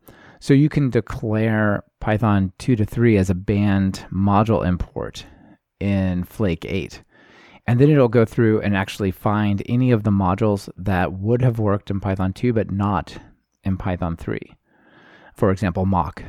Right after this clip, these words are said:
right? So you used to say import mock, but now you would just use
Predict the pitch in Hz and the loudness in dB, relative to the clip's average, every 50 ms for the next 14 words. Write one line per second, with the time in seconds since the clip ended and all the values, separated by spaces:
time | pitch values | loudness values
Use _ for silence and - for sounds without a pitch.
0 | - - _ - 90 80 80 101 - - _ _ _ _ _ _ _ - - 127 | -20 -18 _ -6 -4 -2 -2 -4 -6 -10 _ _ _ _ _ _ _ -6 -4 -2
1 | 113 107 120 139 147 151 - 131 139 135 127 - 131 113 - 127 117 104 - 113 | 0 2 4 4 4 4 4 4 4 4 4 0 -4 0 2 2 2 4 2 0
2 | 110 113 113 98 - 110 107 104 98 - - 107 104 110 110 110 110 101 104 98 | 2 2 0 0 2 0 0 0 0 -2 -4 -2 0 0 2 2 2 2 0 0
3 | - 110 101 - - - 104 104 101 98 95 92 - | 0 -2 -2 -2 -4 -2 -2 0 2 2 0 -2 -4